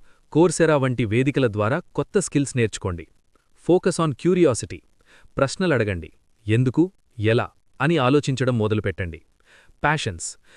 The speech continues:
మీకు నచ్చిన పనిని గుర్తించండి. అది ఫోటోగ్రఫీ కావచ్చు,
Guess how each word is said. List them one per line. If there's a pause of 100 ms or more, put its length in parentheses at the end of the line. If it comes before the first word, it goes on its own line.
(160)
మీకు
నచ్చిన
పనిని
గుర్తించండి. (340)
అది
ఫోటోగ్రఫీ
కావచ్చు,